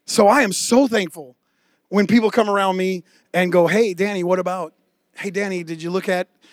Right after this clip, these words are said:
Hey, Danny, did you?" Because it helps me to get through it. The last one is, "Am I taken care of today?"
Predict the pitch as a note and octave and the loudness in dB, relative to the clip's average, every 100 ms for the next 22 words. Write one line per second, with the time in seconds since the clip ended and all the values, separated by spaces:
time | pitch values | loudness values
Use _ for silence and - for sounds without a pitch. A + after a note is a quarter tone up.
0 | _ - E3+ A#3 G#3 E3 E3+ E3+ F#3 C4+ | _ -10 -6 -4 -4 -8 -10 -8 -8 -10
1 | - _ _ _ F3+ F3 A3 F3+ F#3 - | -18 _ _ _ -12 -8 -6 -6 -6 -4
2 | A3 A3 - G#3+ G3 F#3 - _ _ _ | -4 -4 -6 -4 -4 -6 -10 _ _ _
3 | _ _ _ _ _ _ _ _ _ - | _ _ _ _ _ _ _ _ _ -14
4 | E3+ E3 - E3+ F3+ C3 _ _ _ _ | -8 -8 -8 -6 -6 -6 _ _ _ _
5 | _ _ _ _ _ _ _ _ _ _ | _ _ _ _ _ _ _ _ _ _
6 | _ _ _ _ F3+ A3 A3+ - G#3 G3 | _ _ _ _ 0 2 2 -2 -2 -2
7 | F3+ - _ _ _ _ _ _ _ _ | -4 -10 _ _ _ _ _ _ _ _
8 | _ _ _ _ _ _ _ _ _ - | _ _ _ _ _ _ _ _ _ -8
9 | E3+ - G3+ A#3+ A3 A3+ G#3 G3 G3 F#3 | -8 -2 0 2 0 0 -2 -4 -4 -6
10 | - E3+ D#3+ D3+ - D3 B2 | -2 -2 -2 -6 -10 -14 -16